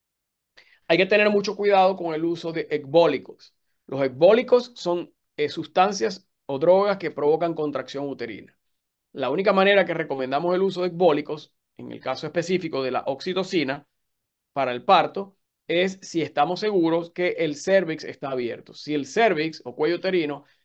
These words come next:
está cerrado y le colocamos oxitocina, el útero se va a con-, va a contraer y lo más probable que va a ocurrir es una ruptura uterina. Eh, e incluso, eh, tuve un caso de una vez de una vaca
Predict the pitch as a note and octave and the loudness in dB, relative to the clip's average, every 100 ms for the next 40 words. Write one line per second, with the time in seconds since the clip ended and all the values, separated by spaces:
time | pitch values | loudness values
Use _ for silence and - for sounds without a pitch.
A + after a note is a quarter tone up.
0 | _ A#2 - D3 E3 G3+ F#3+ D3 D3+ C3+ | _ -16 -6 -4 0 4 6 6 4 0
1 | B2+ A2+ C3+ B2+ - C3 A#2+ C#3 D#3 F#3 | -8 -10 -6 -6 -4 -2 -2 -2 -2 -2
2 | F#3 - E3+ E3+ G3+ G3+ G#3+ E3+ D#3+ E3 | -6 -8 -8 -6 -4 -4 0 0 0 -8
3 | _ _ _ D3 D3+ E3 F#3+ F3+ D3+ D#3 | _ _ _ -2 0 2 0 0 -2 -2
4 | E3+ D#3+ _ D3+ D3 E3 E3+ F#3 E3+ D#3 | -4 -6 _ -4 -2 -2 0 2 4 2
5 | - C#3+ C3+ E3 F#3 F3 F3 E3+ - - | 0 -4 -4 -4 2 4 4 2 -6 -8
6 | C#3+ D3 D#3 F3 E3 D#3+ D#3+ C3+ D#3+ D3+ | -4 -4 -2 -2 -2 -4 -4 -8 -6 -6
7 | C#3+ C#3 F3 F3+ F3 E3+ D#3+ B2+ C3 - | -8 -6 0 0 0 -2 -4 -4 -8 -12
8 | _ _ _ _ - C3+ C3 C3 B2 A#2+ | _ _ _ _ -8 -4 -2 -2 -2 -4
9 | A2+ A2 - C3+ C#3+ F3+ A3 G3 D3+ D3+ | -6 -10 -8 -6 -4 4 4 4 2 0
10 | - C#3 C3 B2+ B2 A#2 E3 F3+ F3 F3+ | -2 -6 -4 -4 -4 -2 2 2 4 2
11 | E3+ F3 E3+ F3 E3+ E3 E3 C#3+ C#3 D#3+ | 2 -2 -2 2 2 2 -4 -10 -6 -2
12 | E3+ E3 D#3+ F3+ F#3 | 0 0 -2 -8 -8